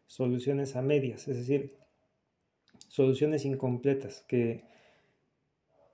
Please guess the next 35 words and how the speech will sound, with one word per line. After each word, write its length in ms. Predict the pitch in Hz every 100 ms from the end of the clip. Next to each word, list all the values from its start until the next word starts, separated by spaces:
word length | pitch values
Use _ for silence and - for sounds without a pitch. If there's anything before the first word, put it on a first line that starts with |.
| -
una 220 | 156 165
forma 300 | 160 160 160
muy 140 | 151
fácil 280 | 139 147 139
de 100 | 127
resolverlo 460 | 123 - 123 135 135
sería, 240 | 131 123
miren, 340 | 131 131 120 - _ _ _ _ _ _
todos 240 | 156 170 143
los 240 | 135 -
médicos 320 | 143 143 139
tienen 240 | - 135 123
derecho 300 | 127 127 123
a 40 |
objetar 460 | - 127 185 208 - - _ _ _ _ _ -
y 420 | 170 175 190 - -
las 180 | 135 -
personas 360 | 127 143 143
que 80 | 127
tengan 560 | - 139 135 135 123 - _ _ -
necesidad 460 | 135 117 113 127
del 100 | 135
servicio, 400 | - 127 139 156
pues, 320 | - 110 - _ _ _ _ _ _ _ _ _
dicho 220 | 143 139
de 60 | 135
la 80 | 117
mejor 280 | 117 135 135
forma 260 | 135 127
posible, 320 | 120 - 175 -
se 120 | -
aguantan, 440 | 123 104 113 104 120
¿no? 120 | 185 - _ _ _ _ _ _ _ _ _ -
O 100 | 151
bien, 320 | 180 196 -